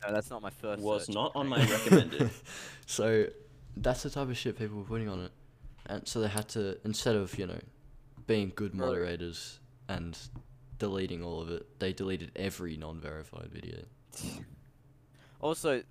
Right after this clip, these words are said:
Speaker 1: have you noticed, I don't know if you boys have noticed if you've been on the hub recently, um, they've decided to, like, g-, put out more, like, free premium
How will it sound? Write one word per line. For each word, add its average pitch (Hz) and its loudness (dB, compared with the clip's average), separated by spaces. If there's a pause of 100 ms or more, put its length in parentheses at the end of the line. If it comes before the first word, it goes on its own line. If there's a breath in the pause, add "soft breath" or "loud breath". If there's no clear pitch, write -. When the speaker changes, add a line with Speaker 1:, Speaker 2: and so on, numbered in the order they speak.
(100)
Speaker 1:
have 139 4
you 151 -6
noticed, 156 0
I 113 4
don't 127 0
know 120 -4
if 107 -10
you 104 -16
boys 101 -10
have 92 -20
noticed 95 -8
if 85 -18
you've 85 -18
been 87 -16
on 82 -16
the 87 -20
hub 92 -12 (120)
recently, - -20 (580)
um, 113 6 (1040 soft breath)
they've 135 6
decided 175 6
to, 180 2
like, 120 4 (800)
g-, - 0
put 143 0
out 143 10
more, 113 -8
like, 101 2
free 104 -6 (120)
premium 95 -12